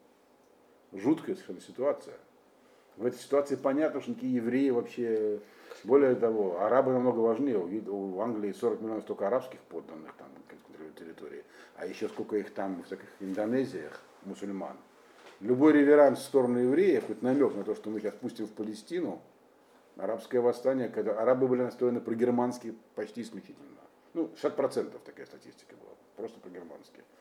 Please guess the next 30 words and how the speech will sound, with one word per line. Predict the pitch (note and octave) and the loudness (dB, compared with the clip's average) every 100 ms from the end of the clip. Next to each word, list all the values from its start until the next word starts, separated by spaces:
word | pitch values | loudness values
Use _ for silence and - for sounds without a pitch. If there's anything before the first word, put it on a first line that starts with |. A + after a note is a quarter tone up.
| - - | -16 -2
Муфти | C#3 C3+ B2 | -2 0 2
Иерусалимский | B2 A#2+ A#2 B2+ - G#2 | 2 2 2 0 -2 -6
формировал | A2 A2 A2 | -2 0 0
дивизию | G#2 G#2+ G2 F#2+ F2+ | -4 -6 -6 -6 -8
С | - | -12
С | - - - _ - - - - - - - _ | -18 -20 -20 _ -20 -20 -20 -20 -20 -20 -20 _
и | - | -16
сформировал. | - G#2 A2+ G2 - - _ - | -6 -2 0 0 -2 -14 _ -20
Вот. | - - - _ _ _ _ _ - | -20 -20 -20 _ _ _ _ _ -20
Даже, | E2 - | -20 -18
по-моему, | D#2+ E2+ | -14 -12
две. | E2 - - - | -10 -14 -18 -20
Вот. | C2 - - F2+ | -20 -20 -14 -10
Легион | G2 G2+ C#3 G3+ | -6 2 4 4
был | B2 | 2
какой-то | G2 E2+ | -4 -8
арабский, | E2 - - C#2 | -10 -10 -18 -20
который | D#2+ D#2 D2+ D2+ | -18 -16 -14 -14
на | |
Кавказе, | D2 - C#2+ | -16 -18 -18
а | C#2 | -18
потом | - A2+ A2+ | -16 -14 -12
еще | G2 | -12
дивизия | F#2 G#2 F#2+ F#2 | -10 -8 -8 -8
С | |
С | F#2 | -10
в | D2 | -14
Боснии | C#2 B1+ - C2 | -18 -20 -20 -20
сформирована. | - - - - - - _ - - - - - | -20 -20 -20 -20 -20 -20 _ -18 -18 -18 -20 -20
Иерусалимским | - E2+ D#2+ D#2 E2 | -18 -14 -14 -14 -16